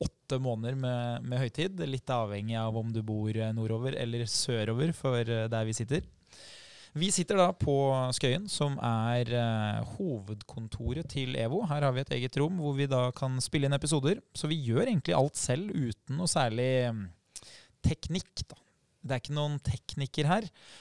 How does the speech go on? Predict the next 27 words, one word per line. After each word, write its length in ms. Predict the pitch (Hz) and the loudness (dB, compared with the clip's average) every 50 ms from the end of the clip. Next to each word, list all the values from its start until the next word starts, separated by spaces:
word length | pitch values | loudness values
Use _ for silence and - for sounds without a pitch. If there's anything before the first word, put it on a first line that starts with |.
| - - | -2 2
Vi 80 | 156 | 4
har 120 | 156 139 131 | 6 6 6
jo 60 | 135 127 147 | 6 4 2
selvfølgelig 320 | 135 135 131 127 127 127 123 | 2 2 4 4 4 2 2
en 80 | 120 | 0
person 300 | 104 123 113 120 123 135 | -2 -4 -6 -6 -6 -6
som, 340 | 127 - 131 120 117 117 117 | -6 -4 -4 -4 -2 -2 0
eh, 480 | 117 113 110 107 104 104 104 107 107 117 | 0 0 0 0 0 -2 -2 -4 -6 -6
fikser 380 | - - 135 - - - 117 | -6 -6 -6 -6 -4 -4 -4
alt 140 | 113 110 - | -4 -4 -4
mulig 160 | 113 104 98 98 | -4 -4 -4 -4
for 100 | 104 135 | -2 -4
oss. 100 | - - | -2 -2
Det 120 | - 107 | -2 -2
er 80 | 104 104 | -2 0
Peter 320 | - - 101 - - 113 107 107 | -2 -2 -4 -4 -4 -4 -4 -4
Subek. 440 | - 104 98 104 143 156 - - 127 | -4 -2 -2 -2 -2 -4 -6 -6 -4
Han, 240 | 127 123 120 117 117 | -2 -2 0 0 0
eh, 260 | 113 113 107 107 101 | 0 0 0 -2 -2
er 40 | 98 | -2
jo 40 | 98 104 | -2 -2
en 120 | 113 110 | 0 0
multikunstner. 800 | 101 92 87 - - 110 101 113 104 104 - - 139 160 156 143 | -2 -2 -4 -6 -8 -4 -2 -2 -2 -2 0 0 0 -2 -2 -2
Han 160 | - 135 131 | -2 -2 -2
fikser 280 | 120 - - - - - | -2 -2 -4 -2 -2 -4
jo 80 | 110 107 | -2 -2
da 200 | 101 98 98 | -2 -2 -2